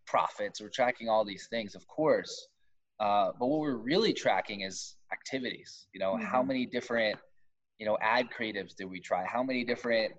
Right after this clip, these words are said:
Speaker 1: landing pages did we try? How many people
Speaker 2: Mm-hmm.
Speaker 1: have we reached out to? You know, how many trials have we had with new food products? We're tracking activities because activities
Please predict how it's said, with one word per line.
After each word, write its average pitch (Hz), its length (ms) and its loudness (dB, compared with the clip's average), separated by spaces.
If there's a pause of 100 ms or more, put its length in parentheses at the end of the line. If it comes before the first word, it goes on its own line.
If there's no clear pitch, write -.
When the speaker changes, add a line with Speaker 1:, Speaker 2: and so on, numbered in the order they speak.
(200)
Speaker 1:
landing 123 380 2
pages 92 580 -10 (120)
did 98 140 -12
we 95 100 -10
try? 95 220 0
How 120 180 0
many 131 200 -4
people - 320 -4
Speaker 2:
Mm-hmm. 110 40 4 (120)
Speaker 1:
have - 20 -14
we 110 480 -6 (500)
reached 120 300 -4
out 123 260 4
to? 107 120 -8
You 90 200 -8
know, 104 140 0
how 127 160 2
many 131 220 0
trials 123 460 6
have 110 120 0
we 110 120 -8
had 107 440 2 (320)
with 113 160 -14
new 117 140 -10 (160)
food 147 240 -6
products? 92 360 2
We're 110 140 -12
tracking 160 480 2
activities 110 580 -4
because 104 200 -6
activities 123 880 -2